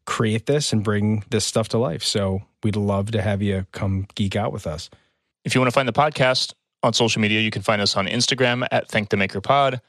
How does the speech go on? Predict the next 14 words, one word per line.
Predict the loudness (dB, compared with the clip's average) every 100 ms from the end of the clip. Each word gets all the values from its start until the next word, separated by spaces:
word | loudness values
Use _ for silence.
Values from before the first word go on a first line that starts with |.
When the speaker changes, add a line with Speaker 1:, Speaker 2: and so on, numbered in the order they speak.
| _ -6
Speaker 2:
on | -4
Twitter | 2 2 2
at | 0 -2 -2
Thank | -2 0
the | 0
Maker. | 0 2 2 0 -4 -2
My | 0
stuff | 2 0
is | 2 2
all | 4 2 0
at | 2 0 2
Adam | 0 0
the | 0
Skull. | 2 4 4 0